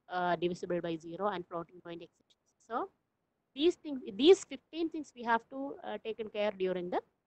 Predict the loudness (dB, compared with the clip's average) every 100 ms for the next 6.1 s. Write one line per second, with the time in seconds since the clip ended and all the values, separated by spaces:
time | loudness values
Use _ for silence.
0 | _ -12 -10 -4 2 2 2 -2 -10 -8
1 | -8 -8 -8 -8 -10 -14 -14 -12 -10 -12
2 | -14 -20 _ _ _ _ _ _ _ _
3 | _ -14 -14 -14 -14 -14 -16 _ _ _
4 | _ _ _ _ _ _ -14 -4 -4 -4
5 | -10 -10 -8 -8 _ _ _ -12 -10 -8
6 | -8